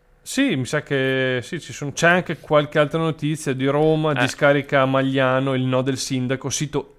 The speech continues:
Speaker 1: inidoneo, siamo pronti a reagire.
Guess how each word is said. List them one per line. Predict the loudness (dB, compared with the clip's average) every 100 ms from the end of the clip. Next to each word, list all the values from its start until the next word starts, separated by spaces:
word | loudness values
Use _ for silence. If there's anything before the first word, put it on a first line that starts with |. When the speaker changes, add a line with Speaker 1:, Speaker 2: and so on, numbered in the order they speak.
| _
Speaker 1:
inidoneo, | -2 2 4 2 2 2 2 0 -2 -2
siamo | -4 -4 -2 -2
pronti | -4 -4 -4 0
a | 0
reagire. | 2 -2 -4 -8 -6 -4 -6